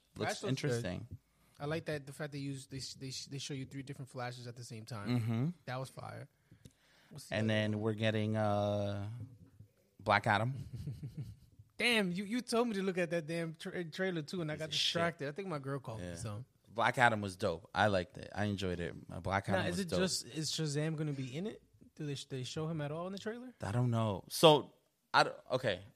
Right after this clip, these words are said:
Speaker 1: I don't know that he's gonna be in the movie. They don't, obviously they don't show him in the little, you know, like, sneak peek. It's not an official trailer. It's more of, like, a
Speaker 2: Ah.
Speaker 1: sneak peek. Um, I, the movie's still in production.
Speaker 2: Okay.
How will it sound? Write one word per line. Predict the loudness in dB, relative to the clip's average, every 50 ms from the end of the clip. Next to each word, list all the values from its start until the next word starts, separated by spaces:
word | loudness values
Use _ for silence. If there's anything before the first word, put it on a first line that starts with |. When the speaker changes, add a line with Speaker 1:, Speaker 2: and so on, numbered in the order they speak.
| 0
Speaker 1:
I | 2 4
don't | 4 4 4
know | 4 4 4
that | 4 2
he's | 0 -2 -6 -4
gonna | -2 -2 0 -2
be | -2 -2 -2 -2
in | 0
the | 0 -2
movie. | -2 -4 -4 -4 -4 -4
They | -6 -4
don't, | -2 0 0 0
obviously | 2 0 0 -2 -4 -8 -8 -8
they | -8 -8
don't | -6 -6 -6 -6 -4
show | -4 -2 -2 -2 -2
him | -2 -4 -4 -4
in | -4 -6
the | -6 -6
little, | -6 -4 -4 -4 -4 -6 -6 -10 -16 -20 -20 -14 -12 -12 -10 -6
you | -4 -4
know, | -2 -4 -4 -4
like, | -6 -8 -10 -10 -14 -14
sneak | -12 -8 -6 -4 -4 -6 -6
peek. | -8 -8 -6 -4 -4
It's | -6 -2 0
not | 0 2 4
an | 2 2 0
official | -2 -4 -4 -4 -4 -4 -6 -4
trailer. | -2 0 0 2 0 0 -2 -6 -10 -18 _ _ _ _ _ _
It's | -8
more | -4 -2 -2
of, | 0 0
like, | 0 0 0
a |
Speaker 2:
Ah. | -2
Speaker 1:
sneak | -2 0 0 0 0 0
peek. | -2 -2 -2 -2 -2 -8 -20 _ _ -16 -16 -16 _ _ -20 -20 _ -6 0
Um, | 2 4 4 4 4 2
I, | 2 2
the | 2 4
movie's | 4 4 4 4 4 2 2
still | 2 2 4 4 4
in | 2
production. | 0 -2 -2 0 -2 -2 -2 -2 -2 -2 -2 -4 -6 -10 _ _ _ _ _ _ _ _ _ _ _ _ _ -10 -6
Speaker 2:
Okay. | -4 -2 -2 -2